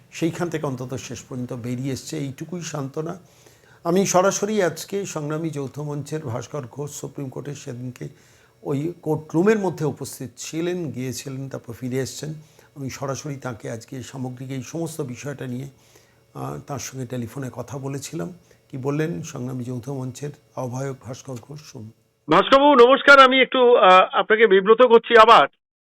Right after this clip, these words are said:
Speaker 2: সেটা হচ্ছে ডিএ মামলার, আহ, মূল, আহ, যে অর্ডারটা, মানে, গত পরশুদিন যে মামলাটা হয়েছে, সে মামলার, আহ,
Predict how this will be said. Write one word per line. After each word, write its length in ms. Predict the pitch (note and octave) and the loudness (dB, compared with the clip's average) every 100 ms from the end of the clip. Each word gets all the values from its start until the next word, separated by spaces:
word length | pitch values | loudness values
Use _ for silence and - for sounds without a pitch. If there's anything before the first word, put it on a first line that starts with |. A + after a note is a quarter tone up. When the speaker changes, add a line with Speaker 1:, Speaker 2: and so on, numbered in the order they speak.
| - | 2
Speaker 2:
সেটা 240 | F#3 A3 | 6 8
হচ্ছে 220 | A3 - A#3 | 8 6 4
ডিএ 360 | D#3 G3 A#3 | 4 8 8
মামলার, 640 | A#3 A#3 A#3+ B3 A3+ - - _ | 8 6 8 6 6 0 -20 _
আহ, 280 | - F#3 F#3 | 0 2 2
মূল, 460 | F#3 G#3 A#3 A3 | 4 4 4 0
আহ, 320 | F#3 F#3 F#3 | 0 0 0
যে 140 | E3 F#3+ | 4 6
অর্ডারটা, 520 | F3 F3+ A3+ - D#3 | 8 10 10 8 2
মানে, 280 | C#3+ E3 C#3+ - _ _ _ - | 2 0 -2 -6 _ _ _ 2
গত 200 | D3+ F3 | 4 4
পরশুদিন 540 | D#3+ E3 - F#3+ F#3+ | 2 -2 0 0 2
যে 80 | F#3+ | 4
মামলাটা 340 | F3 E3+ F3 E3 | 6 4 4 4
হয়েছে, 340 | D#3+ E3 F#3 | 6 4 2
সে 120 | F3+ - | -2 0
মামলার, 360 | D3+ D#3 D#3 B2+ _ _ _ _ | 2 6 4 4 _ _ _ _
আহ, 340 | D3+ D#3 D3+ | 4 6 6